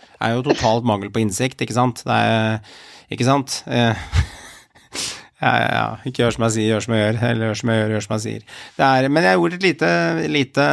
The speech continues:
mm, krumspring for å prøve å skille meg litt ut, og jeg, eh, turte å gå for Jevtovic, eh, og bytte han ut, eh, på midten med Jevtovic. Så jeg fikk Jevtovic inn,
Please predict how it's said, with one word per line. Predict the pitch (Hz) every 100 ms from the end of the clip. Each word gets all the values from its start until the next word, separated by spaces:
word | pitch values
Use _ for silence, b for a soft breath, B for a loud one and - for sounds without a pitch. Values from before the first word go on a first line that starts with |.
| 147
mm, | 143 139 131 120 113 107 107 107
krumspring | 151 120 - 175 185 - _ _ -
for |
å | 139
prøve | 139 131
å |
skille | 135 117
meg | 110
litt | 131 151
ut, | 175 - -
og | 139 131
jeg, | 123 117 131 139 - -
eh, | 135 120
turte | - 123 101
å | 113
gå | 107 101
for | 120
Jevtovic, | 110 107 107 139 175 - - - _
eh, | 127 120 120 120
og | 120 123
bytte | 127 - - 117
han | 107 117
ut, | - 127 - - - -
eh, | 135 127
på | 117
midten | 120 104 151 143
med | 147 120
Jevtovic. | 107 135 143 -
Så | -
jeg | 123 123 123
fikk | 131 - 117
Jevtovic | 95 117 127 - -
inn, | 151 190